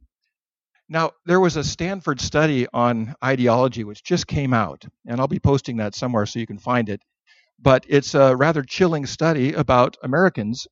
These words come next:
and what guides them. And what is guiding Americans now, for the first time, for the first time in our history, more than family,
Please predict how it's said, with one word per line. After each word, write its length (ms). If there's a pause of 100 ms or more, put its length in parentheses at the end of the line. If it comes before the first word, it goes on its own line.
and 220
what 320
guides 420
them. 300 (880)
And 200
what 180
is 140
guiding 360
Americans 500
now, 280 (260)
for 120
the 100
first 360
time, 380 (220)
for 60
the 80
first 260
time 140
in 60
our 100
history, 420 (380)
more 260
than 160
family, 540